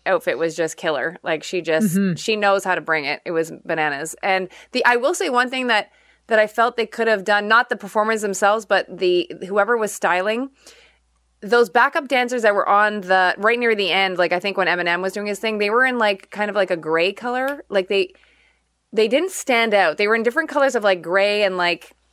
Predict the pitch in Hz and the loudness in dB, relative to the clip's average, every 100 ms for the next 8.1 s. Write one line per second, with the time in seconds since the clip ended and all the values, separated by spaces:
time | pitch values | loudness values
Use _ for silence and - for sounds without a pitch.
0 | _ 233 262 240 359 349 294 - 240 220 | _ 0 2 2 0 0 -2 0 -2 0
1 | 196 175 226 247 262 269 254 277 294 311 | 2 0 0 -4 -4 -4 -4 -2 0 0
2 | 247 220 208 202 202 196 214 185 202 _ | -2 0 0 2 2 0 -2 -2 -2 _
3 | _ _ _ _ _ - 196 202 254 285 | _ _ _ _ _ -8 2 4 4 0
4 | 285 262 240 208 190 185 208 196 190 220 | 0 0 0 0 0 -2 -2 0 2 2
5 | 240 220 214 220 226 - 196 180 165 214 | 2 2 4 4 2 0 0 0 0 -2
6 | 247 226 208 208 202 202 185 175 - 208 | 0 2 2 4 4 2 -2 -2 -2 0
7 | 220 233 247 226 214 285 - 311 311 277 | 2 0 2 0 0 -4 -4 -2 -2 -2
8 | - | -6